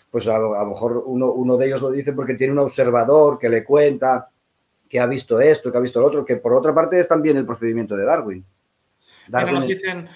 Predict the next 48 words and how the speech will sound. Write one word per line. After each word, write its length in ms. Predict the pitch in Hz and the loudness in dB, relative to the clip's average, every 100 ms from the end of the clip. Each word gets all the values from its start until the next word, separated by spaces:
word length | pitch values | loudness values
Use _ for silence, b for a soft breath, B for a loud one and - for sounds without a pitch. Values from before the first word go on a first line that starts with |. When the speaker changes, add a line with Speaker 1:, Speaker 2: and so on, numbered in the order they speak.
| B B | B B
Speaker 2:
nos 140 | 170 | -12
dicen 260 | 180 175 185 | -10 -8 -8
aquí 220 | 165 175 | -8 -10
que, 480 | 170 185 170 - - | -8 -6 -6 -10 -16
que 100 | - | -6
la 80 | 165 | -6
lucha 220 | 165 170 | -6 -8
por 100 | 175 | -8
la 60 | 170 | -8
supervivencia 560 | 175 170 160 170 170 175 | -8 -8 -8 -8 -8 -10
es 80 | 170 | -10
más 180 | 165 | -12
una 140 | 170 160 | -12 -10
idea 160 | 160 | -8
de 100 | 160 | -8
Huxley 480 | 151 170 160 170 175 | -8 -8 -8 -8 -10
que 120 | 175 | -8
de 120 | 147 135 | -6 -2
Darwin, 420 | 143 131 123 107 | -4 -4 -10 -12
o 60 | |
sea, 280 | 104 127 113 | -12 -12 -12
defensores 500 | 107 120 117 - 131 | -12 -14 -14 -14 -12
de 100 | 131 | -8
Darwin 320 | 139 135 143 | -8 -8 -12
como 240 | 139 135 123 | -12 -14 -14
tú. 180 | 143 123 B B - | -14 -18 B B -20
Dicen, 220 | 127 127 | -14 -4
"Yo 80 | 123 | 2
Speaker 1:
Correcto, 420 | 123 147 151 151 | 6 6 6 4
Speaker 2:
estoy 100 | 107 | 0
más 80 | - | 0
con 160 | 170 - | -2 4
Speaker 1:
correcto. 240 | 143 165 | 4 4
Speaker 2:
Kropotkin 720 | 123 180 175 - 185 180 180 180 B B | 2 0 0 -2 -12 -12 -12 -20 B B
y 140 | 175 185 | -10 -6
con 180 | 165 147 | -4 0
el 80 | |
Speaker 1:
Correcto. 260 | 135 131 160 | 2 2 2
Speaker 2:
apoyo, 460 | 151 156 156 151 - | -4 -4 -4 -6 -8
y 120 | 170 | -6
con 180 | 170 151 | -6 -4
el 80 | 143 | -6
apoyo 280 | 143 156 | -6 -8
mutuo". 280 | 147 185 180 | -8 -8 -8
Entonces, 440 | 170 185 226 220 B B | -10 -6 -6 -6 B B
bueno, 180 | 190 196 | -6 -4
amigos, 340 | 170 190 185 175 | -4 -6 -8 -8
amigas, 500 | 175 180 185 185 | -10 -6 -6 -8